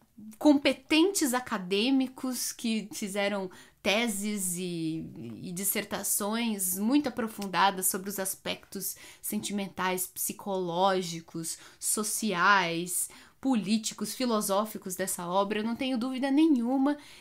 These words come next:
de que eu tô só resvalando na superfície dessa história, porém, é o que a minha experiência de vida me permitiu né, usufruir desse livro. E eu já achei muito, muito, muito empolgante, muito interessante.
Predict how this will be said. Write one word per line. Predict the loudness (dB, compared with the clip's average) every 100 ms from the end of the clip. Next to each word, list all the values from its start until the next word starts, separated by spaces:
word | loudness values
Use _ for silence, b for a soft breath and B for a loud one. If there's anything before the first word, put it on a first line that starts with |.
| B
de | -6
que | -4
eu | -4
tô | -2
só | 0 0
resvalando | 2 0 0 0 2 2 0 0 0 0
na | -2
superfície | -4 -4 -4 -6 -6 -2 0 0 0 0 -2 -2 -2 -4 b b b -8
dessa | -6 -4 -4
história, | -4 -2 -2 0 -2 B B B _ 2
porém, | 6 6 4 2 0 -2 -4 -18 _ -8
é | -4 -2
o | -4
que | -6 -4 -2 0 0 -2
a | -4 -2
minha | 2 4
experiência | 2 0 -2 -2 -4 -6
de | -8
vida | -8 -8 -6 -4 -2
me | -2 -2 -2
permitiu | 0 0 0 -2 -2 -2 -2 -2 -4 B B B -10
né, | -4 -2 0 -2 -6 -14 -4
usufruir | 0 2 0 0 0 0 0
desse | -2 0
livro. | 0 0 -4 -4
E | -2
eu | 0 0
já | 0 0
achei | 0 -2 -2 -2
muito, | 0 2 2 0 0 -2
muito, | 0 -2
muito | -4 -4 -6 -8
empolgante, | -6 -6 -4 -4 -6 -6 -8
muito | -8 -8 -8
interessante. | -6 -4 -4 -6 -10 -14